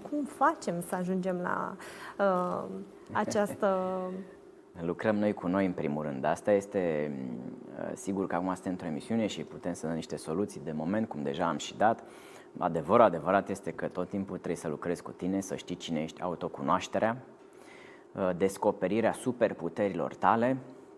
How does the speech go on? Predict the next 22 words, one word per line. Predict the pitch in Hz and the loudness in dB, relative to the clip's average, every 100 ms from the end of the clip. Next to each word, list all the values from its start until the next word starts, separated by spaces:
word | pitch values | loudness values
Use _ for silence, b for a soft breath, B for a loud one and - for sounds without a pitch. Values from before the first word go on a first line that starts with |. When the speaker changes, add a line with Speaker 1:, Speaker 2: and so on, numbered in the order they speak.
| - - - | -20 -20 -6
Speaker 1:
Uite, | 277 254 | -4 4
asta | 247 247 226 | 4 4 0
îmi | 208 | 4
place. | 220 208 208 202 | 2 2 -2 -2
Hai | 214 | 0
să | 311 311 | 2 0
explicăm | - 240 240 220 | 0 0 2 0
puțin | 196 214 | 0 0
ce | 202 247 | 0 0
înseamnă | 226 220 202 | 2 2 2
superputeri, | 185 220 - 208 - 185 202 175 139 B B B | 0 -4 -2 -2 -2 0 4 4 2 B B B
pentru | 226 202 | 0 2
ca | 220 214 | 4 4
oamenii | 233 240 226 | 6 6 4
să | 214 208 | 4 2
înțeleagă | 202 208 185 175 175 170 185 B B B B | 4 6 6 4 4 0 -2 B B B B
mai | 220 214 | 4 4
bine. | 196 180 156 180 - B B B B B B | 4 2 0 -6 -14 B B B B B B
Speaker 2:
Ce | - | 4
atribute | 156 151 127 135 131 | 4 6 2 2 6
ai | 104 98 | 6 6
tu? | - 65 | 0 -8